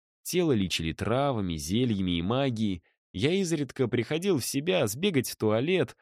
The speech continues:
омыться и дальше спать, но все же за три дня тело привели в порядок. Я выспался, так что, покинув шатер, в шортах был и футболке в Союзе купил, то меня пригласили к костру вождя.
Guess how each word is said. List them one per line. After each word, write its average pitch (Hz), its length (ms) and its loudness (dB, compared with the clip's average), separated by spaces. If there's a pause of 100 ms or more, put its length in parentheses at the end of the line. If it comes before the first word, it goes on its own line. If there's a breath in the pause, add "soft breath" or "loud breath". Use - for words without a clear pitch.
(140)
омыться 151 580 0
и 165 80 2
дальше 175 440 0
спать, 117 420 -2
но 92 180 -2
все 117 380 -2
же 120 180 0
за 101 260 0
три 98 200 -4
дня 120 320 -2 (300 soft breath)
тело 196 280 2
привели 135 400 2
в - 80 -8
порядок. 139 580 0 (280)
Я 90 180 0
выспался, 131 720 0 (320 soft breath)
так 190 160 2
что, 131 220 2
покинув 117 460 0
шатер, 113 400 0
в - 80 -6
шортах 120 460 0
был 107 240 2
и 98 60 2
футболке 123 680 -2 (220 soft breath)
в - 60 -12
Союзе 131 420 2
купил, 120 440 0 (360 soft breath)
то - 180 2
меня 131 320 2
пригласили 90 720 0
к - 80 -10
костру 92 420 -4
вождя. 85 520 -2